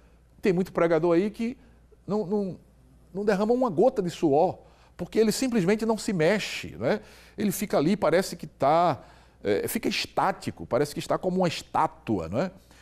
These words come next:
E fica ali, movimenta as mãos assim levemente, e fica com aquele discurso, boa parte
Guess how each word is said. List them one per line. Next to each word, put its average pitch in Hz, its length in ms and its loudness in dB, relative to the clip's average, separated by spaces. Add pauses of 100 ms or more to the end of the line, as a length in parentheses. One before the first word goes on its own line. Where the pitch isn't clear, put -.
(100)
E 165 60 -8
fica 170 240 -6
ali, 156 500 0
movimenta 143 460 0
as 113 100 -2
mãos 135 320 -2
assim 131 380 -4
levemente, 131 1120 -4 (260)
e 170 100 0
fica 175 260 -6
com 165 120 -4
aquele 151 260 -2
discurso, 131 1080 -2 (320)
boa 180 220 2
parte 147 440 -2